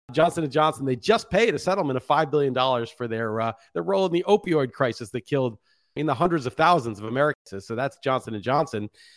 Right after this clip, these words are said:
And Pfizer, you know, they settled for two point three billion for, uh, I think they marketed a drug as a painkiller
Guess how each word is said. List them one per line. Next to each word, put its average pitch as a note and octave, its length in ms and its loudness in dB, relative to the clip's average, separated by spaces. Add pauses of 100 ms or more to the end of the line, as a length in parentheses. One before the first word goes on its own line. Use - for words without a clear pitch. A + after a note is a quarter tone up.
(360)
And E3 160 0
Pfizer, A3 400 6
you E3 60 0
know, D#3+ 80 2
they F#3 120 0
settled G3 300 -2
for D#3 120 -4
two F3 200 -4
point C#3+ 300 -2
three F3 200 -2
billion B2+ 440 2
for, A#2+ 360 2
uh, A2+ 160 4
I A2 100 -4
think - 140 -20
they E3+ 120 -6
marketed C#3 420 -2
a A2 60 -6
drug A#2+ 440 2
as G#2 120 -4
a - 40 -10
painkiller B2+ 800 0